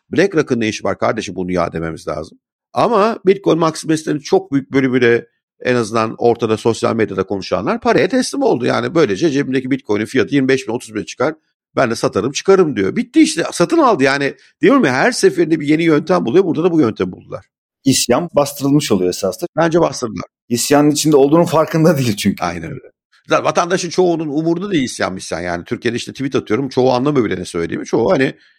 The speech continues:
Speaker 1: işte bu fiyat alınır, bu fiyata satılır. Altın gibi düşün. Altın da isyan yoksa aslında. Altın da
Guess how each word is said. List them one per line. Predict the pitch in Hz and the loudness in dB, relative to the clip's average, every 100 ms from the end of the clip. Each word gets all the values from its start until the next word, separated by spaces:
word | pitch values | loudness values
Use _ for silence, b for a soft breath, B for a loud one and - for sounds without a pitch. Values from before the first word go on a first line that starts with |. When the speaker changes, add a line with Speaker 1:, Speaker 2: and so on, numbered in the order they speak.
| b _ | b _
Speaker 1:
işte | - | -6
bu | 185 | -6
fiyat | 143 147 113 | -2 0 0
alınır, | 95 156 | 0 -2
bu | 151 | -2
fiyata | 139 131 | -2 -2
satılır. | - - 131 | -2 0 0
Altın | 139 135 151 | 0 -2 -2
gibi | 139 113 | -2 -4
düşün. | - | -2
Altın | 110 - 180 | 0 0 2
da | |
isyan | 165 - 95 | 2 2 -6
yoksa | 90 90 101 | -6 -8 -8
aslında. | 98 104 | -6 -2
Altın | 104 104 123 | 0 0 -2
da | 110 | -2